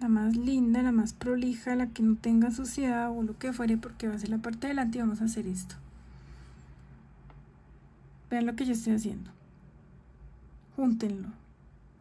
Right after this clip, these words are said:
Júntenlo. Así. Miren cómo va a quedar. ¿Cuánto está midiendo acá? Esperen, yo me voy por acá y les digo.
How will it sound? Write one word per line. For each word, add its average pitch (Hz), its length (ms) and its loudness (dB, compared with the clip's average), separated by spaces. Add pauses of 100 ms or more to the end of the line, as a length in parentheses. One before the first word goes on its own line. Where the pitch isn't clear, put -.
(540)
Júntenlo. 233 640 4 (1200)
Así. 202 320 -6 (1700)
Miren 226 220 2
cómo 226 240 -4
va 214 80 2
a 214 100 -12
quedar. 196 260 -8 (1300)
¿Cuánto 311 340 0
está 311 260 -2
midiendo 294 540 0
acá? 277 400 -2
Esperen, 233 460 -4
yo 240 100 -6
me 233 80 -6
voy 233 80 -8
por 233 180 -8
acá 233 220 -8
y 220 60 -6
les 220 280 -8
digo. 254 400 -10